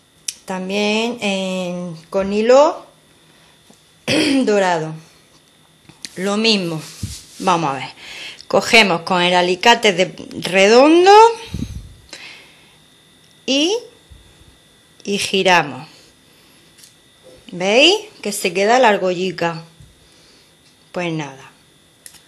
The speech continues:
Así. Siempre nos tiene que entrar bien el alambre.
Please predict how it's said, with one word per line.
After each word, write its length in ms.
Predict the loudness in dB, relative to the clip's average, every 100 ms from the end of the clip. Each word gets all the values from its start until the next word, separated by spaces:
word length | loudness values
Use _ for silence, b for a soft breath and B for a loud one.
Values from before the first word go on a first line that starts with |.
| _ -8
Así. 500 | -6 -4 -4 -4 -8 -16 _ -20 _ _ _ -20 -20 _ _ _ _ _ _ _ _ -20 B B B B B B B -12
Siempre 680 | -6 -2 -2 -2 0 2
nos 220 | 2 -2 -4
tiene 320 | -4 -4 -2
que 100 | -4
entrar 440 | -4 -4 -2 -2
bien 200 | -4 0
el 140 | 2 4
alambre. 680 | 4 2 -2 -4 -8 -8